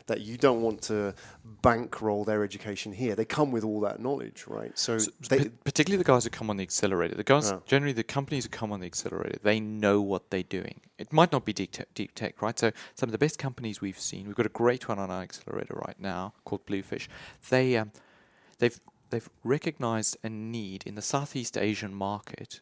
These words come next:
Speaker 2: because you know all these cyber training videos, et cetera you get, which nobody seems to do in corporates anymore.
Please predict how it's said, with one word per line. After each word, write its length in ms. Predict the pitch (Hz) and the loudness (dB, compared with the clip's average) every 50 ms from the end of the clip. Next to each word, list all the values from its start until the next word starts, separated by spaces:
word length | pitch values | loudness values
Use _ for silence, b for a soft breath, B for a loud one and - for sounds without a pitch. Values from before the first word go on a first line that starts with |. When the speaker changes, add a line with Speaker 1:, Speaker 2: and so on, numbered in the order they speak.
| _ _ | _ _
Speaker 2:
because 200 | - - 131 123 | -10 -8 -6 -4
you 80 | 143 | 0
know 120 | 151 175 156 | 2 2 4
all 120 | 131 123 | 4 4
these 180 | 113 104 98 - | 4 4 0 0
cyber 360 | - - 110 107 104 90 98 | 2 4 4 4 4 4 0
training 680 | - - - 110 101 101 95 95 92 92 92 90 87 - _ - | 0 0 0 0 0 0 -2 -4 -6 -6 -8 -10 -12 -10 _ 2
videos, 560 | 95 87 92 87 85 87 87 85 82 - - - _ _ - | 4 6 6 6 6 6 4 2 -2 -6 -10 -12 _ _ -20
et 140 | - - - | -8 -6 -4
cetera 300 | - 107 - - 98 92 | -4 -4 -4 -4 -6 -6
you 80 | 82 | -2
get, 160 | - - 82 | -2 -2 0
which 200 | - 95 - - | 0 -4 -6 -6
nobody 380 | 104 104 113 113 98 98 92 87 | 0 2 4 4 4 2 0 -2
seems 260 | - - 107 98 90 - | -4 -6 -6 -8 -8 -8
to 100 | 98 90 | -6 -4
do 100 | - 92 | -2 -2
in 100 | 85 80 | -2 -4
corporates 340 | - - 95 - - - - | -4 -4 -4 -4 -6 -8 -10
anymore. 260 | 87 87 87 85 | -10 -8 -8 -10